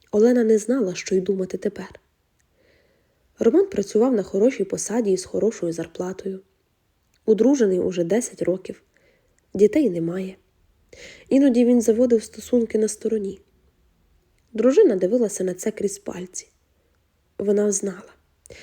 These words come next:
що де б Роман не гуляв, він справно повертався додому. Як не дивно, але такі дружини все ж існують. Олена була симпатичною дівчиною, але якоюсь скромною.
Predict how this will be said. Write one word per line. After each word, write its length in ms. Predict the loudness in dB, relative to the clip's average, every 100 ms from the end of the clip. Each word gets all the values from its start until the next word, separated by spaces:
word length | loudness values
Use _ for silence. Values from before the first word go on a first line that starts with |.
| -20 _ _
що 240 | -2 0
де 160 | 2 2
б 80 | 4
Роман 360 | 4 4 2
не 80 | 2
гуляв, 420 | 2 0 0 0
він 140 | 0 -2
справно 640 | -6 -8 -6 -6 -4 -4
повертався 680 | -2 -6 -6 -8 -8 -8 -4
додому. 300 | -4 -4 -10 -20 _ _ _ _ _ _ _ _ _ _ _ _ _
Як 240 | 0 2
не 100 | 2
дивно, 480 | 4 4 4 0 0
але 320 | 0 -2 -4 -6 _ _ -20 -20 -20 _ _ _
такі 260 | 2 4 4
дружини 400 | 4 2 2 0
все 400 | -2 -2 -2 0
ж 220 | -4 -6 -8
існують. 720 | -8 -6 -8 -8 -14 -20 -20 _ _ _ _ _ _ _ _ _ _ 0
Олена 260 | 2 2
була 200 | 2 2
симпатичною 760 | 2 -4 -4 0 0 0 -2 -2
дівчиною, 600 | 0 -2 -2 -6 -4 -4
але 140 | -2
якоюсь 460 | -2 0 0 0 -4
скромною. 560 | -12 -6 -6 -8 -16